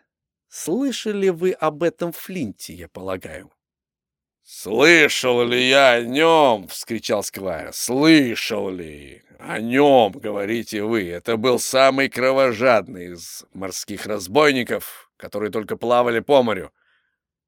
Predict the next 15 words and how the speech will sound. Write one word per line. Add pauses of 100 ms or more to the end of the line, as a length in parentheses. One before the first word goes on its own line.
(120)
Испанцы
были
так
запуганы
им, (540)
что,
говорю
вам, (360)
я
иногда
гордился
тем,
что
он
англичанин.